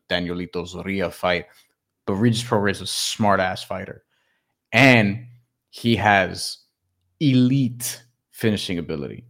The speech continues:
like Gervonta Davis does. He's finished most of his opponents. Um, so I wonder if, if Devin Haney struggles but still beats Regis Prograis,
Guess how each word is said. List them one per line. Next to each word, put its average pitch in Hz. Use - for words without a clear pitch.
like 98
Gervonta 78
Davis 55
does. -
He's -
finished 98
most 92
of 78
his 78
opponents. -
Um, 92
so -
I 95
wonder 101
if, -
if 98
Devin 135
Haney 123
struggles 98
but 92
still 98
beats 92
Regis 80
Prograis, 85